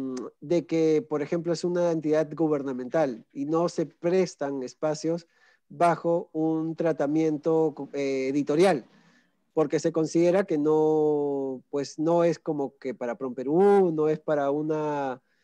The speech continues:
facultad promocional para, para ellos, ¿no? Entonces... Por ende, ni siquiera la alquilan.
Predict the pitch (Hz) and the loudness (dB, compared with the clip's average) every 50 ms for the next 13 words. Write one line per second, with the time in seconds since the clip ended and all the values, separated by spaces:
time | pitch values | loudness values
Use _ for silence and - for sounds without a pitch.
0 | _ _ _ _ _ _ 180 160 135 156 151 135 175 165 160 - 190 180 165 160 | _ _ _ _ _ _ -2 0 0 -2 -2 0 0 0 2 2 2 2 2 2
1 | 156 143 - 160 151 151 175 190 190 160 131 - 143 139 139 135 123 - 143 139 | -2 -2 0 -2 0 2 2 2 2 0 0 -2 -2 0 0 -2 -4 -4 -2 -2
2 | 139 135 135 143 151 160 156 139 127 123 127 127 131 165 202 233 247 196 156 135 | -2 0 0 2 2 2 2 2 0 -2 -6 -4 -2 0 0 0 -2 -4 -10 -6
3 | - 160 156 147 175 170 170 156 - - _ _ _ _ _ _ _ _ _ _ | -4 -4 -2 0 0 0 0 0 -4 -10 _ _ _ _ _ _ _ _ _ _
4 | _ _ _ _ _ - 180 190 208 214 220 220 208 202 202 196 185 165 - 156 | _ _ _ _ _ 2 4 6 6 6 6 4 4 4 4 2 2 2 0 0
5 | - 180 185 185 180 160 147 139 - 226 262 262 208 165 139 131 | 2 4 4 4 4 4 2 0 2 2 2 4 4 2 2 0